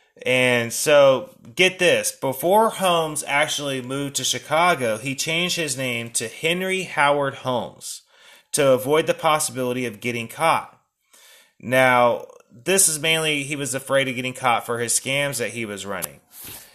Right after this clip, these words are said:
Now, in his confession, after his arrest, he claimed that he killed his classmate, Doctor R-, uh, Robert Leacock, in eighteen eighty-six for the insurance money.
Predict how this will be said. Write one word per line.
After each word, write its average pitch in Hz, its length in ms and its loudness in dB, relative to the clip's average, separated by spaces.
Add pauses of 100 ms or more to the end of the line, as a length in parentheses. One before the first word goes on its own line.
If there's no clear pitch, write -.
(200)
Now, 139 500 4
in 185 220 4
his 190 160 2
confession, 170 800 2
after 165 420 4
his 139 140 0
arrest, 110 460 2
he 147 160 0
claimed 170 480 0
that 151 160 2
he 147 160 -4
killed 147 440 0
his 131 200 -4
classmate, 139 680 0
Doctor 131 440 2 (120)
R-, 117 160 -2
uh, 117 400 4
Robert 135 540 2
Leacock, 117 760 -2 (520)
in 123 180 2
eighteen 139 420 0
eighty-six 131 560 0
for 131 140 -2
the 131 140 0
insurance 165 520 -2
money. 90 280 -6